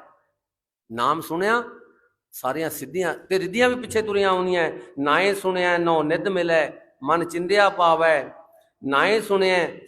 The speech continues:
ਸੰਤੋਖ ਹੋਏ, ਕਬਲਾ ਚਰਨ ਧਿਆਵੈ। ਨਾਏ ਸੁਣਿਆ ਸਹਿਜ ਉਪਜੈ, ਸਹਿਜੇ ਸੁਖ ਪਾਵੈ। ਗੁਰਮਤੀ ਨਾਉ ਪਾਈਐ, ਨਾਨਕ ਗੁਣ ਗਾਵੇ। ਪਰ ਪ੍ਰਾਪਤੀ ਕਦੋਂ ਹੋਣੀ ਹੈ? ਜਦੋਂ ਗੁਰੂ ਨਾਲ ਜੁੜਾਂਗੇ, ਗੁਰੂ ਨੂੰ ਬੇਨਤੀ ਕਰਾਂਗੇ, "ਗੁਰਾ,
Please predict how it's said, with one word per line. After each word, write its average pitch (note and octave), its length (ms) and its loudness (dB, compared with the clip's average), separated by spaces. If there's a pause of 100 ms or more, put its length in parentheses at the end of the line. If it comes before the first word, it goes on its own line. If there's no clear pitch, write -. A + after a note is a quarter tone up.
ਸੰਤੋਖ F3 480 0
ਹੋਏ, F#3 680 -2 (260)
ਕਬਲਾ F3 380 2
ਚਰਨ F3+ 380 0
ਧਿਆਵੈ। E3 720 2 (320)
ਨਾਏ C#3+ 360 0
ਸੁਣਿਆ D#3 480 -4
ਸਹਿਜ D#3+ 340 -6
ਉਪਜੈ, D3+ 720 -4 (360)
ਸਹਿਜੇ A#3 460 0
ਸੁਖ F3 340 -8
ਪਾਵੈ। D3 540 2 (280)
ਗੁਰਮਤੀ D3 760 -6
ਨਾਉ C#3+ 480 0
ਪਾਈਐ, D3 580 -2 (540)
ਨਾਨਕ C3 720 -4 (280)
ਗੁਣ B2+ 180 -6
ਗਾਵੇ। A2+ 220 -4
ਪਰ E3+ 200 -4
ਪ੍ਰਾਪਤੀ E3+ 460 -2
ਕਦੋਂ G3+ 200 0
ਹੋਣੀ A3+ 160 0
ਹੈ? A#3+ 120 2 (240)
ਜਦੋਂ D#3 280 -6
ਗੁਰੂ C#3+ 240 -6
ਨਾਲ D3 180 -4
ਜੁੜਾਂਗੇ, B2+ 320 -8
ਗੁਰੂ D3+ 220 -4
ਨੂੰ D#3+ 140 -6
ਬੇਨਤੀ C#3+ 340 -6
ਕਰਾਂਗੇ, C#3+ 320 -8
"ਗੁਰਾ, C#3+ 520 -2